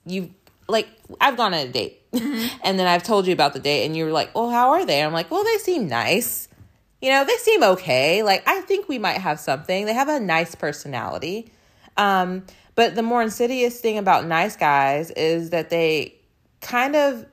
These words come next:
Speaker 1: draw you in, and it's that one instant where it, they got, they flip it on you. Do you feel that?
Speaker 2: I do feel that.
Speaker 1: Mm-hmm.
Speaker 2: Let's take a quick detour. So why exactly did we feel the need to talk about this? Like, why,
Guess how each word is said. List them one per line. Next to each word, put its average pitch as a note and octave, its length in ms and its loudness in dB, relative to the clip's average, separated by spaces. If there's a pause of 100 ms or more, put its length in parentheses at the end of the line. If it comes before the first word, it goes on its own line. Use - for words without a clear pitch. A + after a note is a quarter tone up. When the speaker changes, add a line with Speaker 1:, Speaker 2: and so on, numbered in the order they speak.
Speaker 1:
draw E3+ 280 2
you E3 220 -4
in, D3+ 240 0
and F#3 160 -2
it's - 160 -6
that D#3+ 240 2
one D#3 240 -2
instant - 500 -8
where D#3+ 260 -2
it, E3 180 -4
they D#3+ 100 0
got, D#3 220 0 (160)
they D#3+ 100 -6
flip - 300 -6
it D3 80 -2
on C#2 200 -8
you. A#1+ 240 -12 (1080)
Do F#3 80 -6
you F#3 60 -4
feel D3 200 -6
that? D#3+ 280 -2 (400)
Speaker 2:
I F#3+ 100 -10
do F3 220 -12
feel D#3+ 320 -14
that. E3 280 -14
Speaker 1:
Mm-hmm. F3+ 500 -6 (1400)
Speaker 2:
Let's - 380 -10
take E4+ 300 -14
a A3 120 -4
quick G#3 400 -12
detour. F3 560 -10
So F#3+ 400 -12
why E4 480 -6
exactly G3+ 720 -8
did F3 300 -12
we E3+ 120 -8
feel E3 280 -10
the D#3 100 -14
need D#3 220 -16
to - 80 -20
talk D#3 260 -16
about - 200 -16
this? - 220 -18
Like, - 160 -18
why, G#3 400 -8